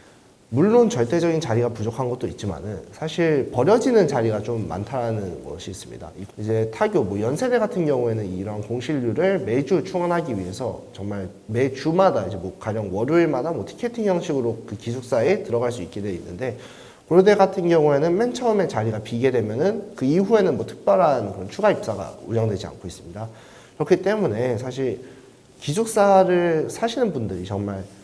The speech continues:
그 끝까지 기숙사를 가시는 분이 정말 별로 없거든요. 대부분 기숙사에 살다 보면은 물론 요거는 환경이 개선돼야 될 문제이긴 하나 기숙사가 사실 자취하는 것보다는 별로잖아요. 사실 아직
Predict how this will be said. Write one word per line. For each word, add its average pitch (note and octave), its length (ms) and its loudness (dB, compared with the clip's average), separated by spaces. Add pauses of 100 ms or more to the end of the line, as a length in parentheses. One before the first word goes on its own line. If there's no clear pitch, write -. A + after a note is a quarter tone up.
(340)
그 A#2+ 200 -10
끝까지 A#3+ 480 2
기숙사를 C3+ 420 2
가시는 B2+ 360 -4
분이 A2+ 120 -2
정말 E3+ 300 0
별로 A#2 140 -4
없거든요. D#2 580 -6
대부분 B2 640 -2
기숙사에 A#2+ 380 -4
살다 F3+ 320 0
보면은 G2 420 -6 (300)
물론 F#3 260 6
요거는 C3 260 2
환경이 A#3 400 2
개선돼야 C#3+ 460 2
될 C3 140 0
문제이긴 A#2+ 680 0
하나 C#3 400 0 (320)
기숙사가 E3+ 580 2 (320)
사실 G#3 220 -2
자취하는 B3+ 440 0
것보다는 F3 600 2
별로잖아요. G2+ 640 -6 (800)
사실 A2 400 -4
아직 E2 240 -12